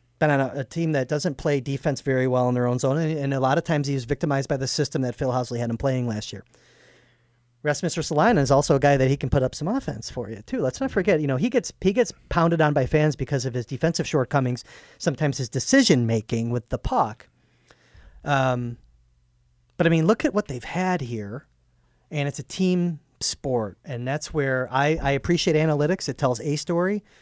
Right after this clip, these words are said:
doesn't tell the story. It tells a very bad story with Ristolainen, but does it tell the story, you know? So, to answer your question,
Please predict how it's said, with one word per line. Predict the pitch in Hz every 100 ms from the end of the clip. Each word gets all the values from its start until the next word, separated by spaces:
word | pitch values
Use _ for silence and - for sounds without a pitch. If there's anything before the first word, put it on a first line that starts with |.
| _
doesn't | 160 143 156
tell | 170 160 156 _ _ _ -
the | 139 160
story. | - 123 104 104 _ - -
It | 156 -
tells | 175 156
a | 127
very | 160 190
bad | 131 147 143 -
story | - 147 117 107 - _ _ _ _
with | 143 131
Ristolainen, | 135 - 156 208 113 90 - _ _ _ _ _ _ _ _ _ _ _ _ _ -
but | 143
does | 147 143
it | -
tell | 170 160
the | 180 208
story, | - 113 95 101 _ _ _ -
you | 120
know? | 127 151 -
So, | - 117 113 - - - - - - - -
to | 170
answer | 180 196
your | 165
question, | 175 - 143 127